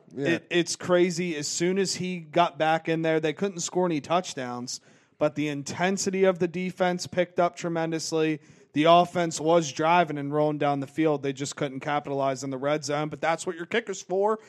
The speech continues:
Speaker 2: Shout out McManus.
Speaker 1: <laughs>
Speaker 2: And, you know, peeps, people were still saying that the Patriots were a, a big playoff team, and I know they're two and three now. They'll probably win a bunch of games,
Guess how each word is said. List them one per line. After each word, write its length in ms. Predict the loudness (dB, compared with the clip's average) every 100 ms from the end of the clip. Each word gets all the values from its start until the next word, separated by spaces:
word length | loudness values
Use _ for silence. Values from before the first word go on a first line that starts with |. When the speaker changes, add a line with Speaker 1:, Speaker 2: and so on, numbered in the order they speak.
| -18
Speaker 2:
Shout 320 | -2 4 6
out 180 | 6 4
McManus. 720 | -2 -4 -2 0 -2 -6 -10 -16 _ 0
Speaker 1:
<laughs> 80 | 0 0 -4 -4 -4
Speaker 2:
And, 380 | 0 0 0 -4 -14 -20 _ _ _ _ _
you 120 | -4 -2
know, 120 | -2
peeps, 460 | 0 0 0 -6
people 340 | -2 0 0 0
were 100 | -4
still 260 | 0 0 0
saying 280 | -2 -2
that 120 | -2 -4
the 80 |
Patriots 500 | -2 -2 -2 -4 -4
were 200 | -2 -2
a, 320 | -2 -4 -4 -6
a 40 |
big 280 | -2 -2 -2
playoff 420 | -2 0 -2 -6
team, 240 | -12 -10
and 100 | -8
I 40 | -4
know 180 | -2 0
they're 120 | -2
two 180 | -2 -4
and 100 | -4
three 160 | -6
now. 200 | -4 -4
They'll 120 | -4 -4
probably 300 | -4 -4 -6
win 160 | -8
a 40 | -10
bunch 260 | -12 -12
of 80 | -14
games, 400 | -10 -10 -12